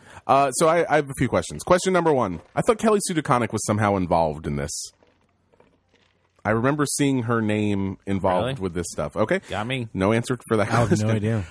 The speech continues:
Speaker 1: Uh, question number two. Um,
Speaker 2: She might
Speaker 1: why,
Speaker 2: be writing something different.
Speaker 1: why is it called, why is the other one called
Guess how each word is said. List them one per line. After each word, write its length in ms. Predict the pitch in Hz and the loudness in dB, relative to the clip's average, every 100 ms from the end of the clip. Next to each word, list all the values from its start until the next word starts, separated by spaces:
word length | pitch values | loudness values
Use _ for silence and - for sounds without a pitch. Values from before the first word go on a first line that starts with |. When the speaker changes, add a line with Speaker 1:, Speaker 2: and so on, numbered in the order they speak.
| - | 0
Speaker 1:
Uh, 120 | 143 | 2
question 320 | 151 190 190 | 4 2 4
number 160 | 180 170 | 2 2
two. 320 | 160 180 170 _ _ _ _ - | 2 0 0 _ _ _ _ 2
Um, 360 | 131 131 127 117 | 4 4 2 -4
Speaker 2:
She 80 | - | -2
might 60 | 135 | 0
Speaker 1:
why, 100 | 196 | 2
Speaker 2:
be 60 | 190 | 2
writing 220 | 101 101 | 0 -2
something 260 | 98 - 85 | -6 -10 -8
different. 180 | 92 165 | 0 2
Speaker 1:
why 120 | 202 | 2
is 180 | 233 196 | 0 -2
it 100 | - | 2
called, 340 | 175 151 139 _ | 2 2 0 _
why 160 | - 156 | 0 2
is 80 | 180 | 4
the 80 | 190 | 2
other 100 | 170 | 0
one 80 | 147 | 0
called 220 | - 135 | 0 0